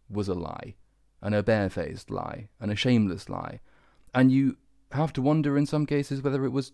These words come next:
knowingly a lie. I think in some cases these people did believe what they were saying. They were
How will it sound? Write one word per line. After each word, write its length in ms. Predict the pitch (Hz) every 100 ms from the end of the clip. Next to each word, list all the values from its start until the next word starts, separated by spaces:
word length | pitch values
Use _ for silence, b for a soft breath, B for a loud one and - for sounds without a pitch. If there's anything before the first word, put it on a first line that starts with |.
| -
knowingly 580 | 147 139 104 90 - -
a 100 | -
lie. 360 | 90 87 - 120 -
I 80 | 143
think 160 | 165
in 80 | 156
some 180 | 151 151
cases 380 | 135 123 120 123
these 160 | 120
people 240 | - 107 120
did 200 | 98 92
believe 240 | 101 101
what 120 | 107
they 80 | 117
were 80 | 127
saying. 340 | - 120 85
They 100 | 98
were 260 | 90 87 85